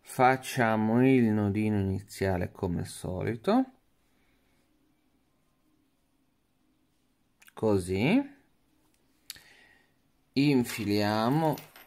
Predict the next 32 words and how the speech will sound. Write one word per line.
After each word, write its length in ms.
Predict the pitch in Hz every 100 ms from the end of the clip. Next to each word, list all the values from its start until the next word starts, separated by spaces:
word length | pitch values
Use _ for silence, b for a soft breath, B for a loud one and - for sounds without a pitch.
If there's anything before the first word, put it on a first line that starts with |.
| _
il 220 | 107 110 101
ferro 920 | - 101 98 101 117 147 247 311 - - 147 B B B B B _ _ _ _ - b b b b b b b _ _ _
e 180 | - 185
iniziamo. 760 | 190 139 - - 92 80 87 -
Allora, 320 | 185 127 104
dovremmo 340 | 127 208 277 269
dividerle 480 | 180 110 135 185
così 300 | - 226 -
le 80 | 67
maglie, 440 | 76 67 85 127 139 B B B B
proprio 280 | - 156 170
come 220 | 170 131
le 100 | 120
vedete, 440 | 127 107 - - 110
quattro, 380 | 139 135 - 131
sette, 380 | 135 131 135
due, 260 | 127 127 131
sei, 340 | 123 127 127
due, 300 | 127 127 131
quattro, 380 | 127 120 117 120
quattro, 340 | 123 127 123 117
dodici, 400 | 123 117 120 -
quattro, 380 | 123 113 127
quattro, 320 | 135 127 117 113
due, 280 | 123 107
sei, 320 | 110 131 156 208
due, 240 | - 95
sette, 320 | - - -
quattro, 440 | - - - - -
ok? 460 | - 143 135 135
Quindi 320 | - 123 101 139
iniziamo. 420 | 131 - -